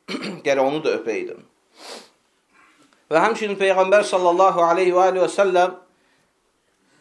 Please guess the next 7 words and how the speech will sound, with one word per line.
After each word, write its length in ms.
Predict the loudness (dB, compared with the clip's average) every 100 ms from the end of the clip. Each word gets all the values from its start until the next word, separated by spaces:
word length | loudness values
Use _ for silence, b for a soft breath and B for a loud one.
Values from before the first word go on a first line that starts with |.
| _ _ _ -6
bizə 260 | 0 4 4 2 -6 -20 _ _ _ _ _
yetim 360 | -2 0 2 -2 -4 -14 -8
uşağa 380 | 0 2 4 4
baxmağın 480 | 2 0 -2 0 -2
da 80 | 0
fəzilətini 560 | -2 0 -2 -2 -6
bildirib. 480 | -6 -4 -4 -4 -8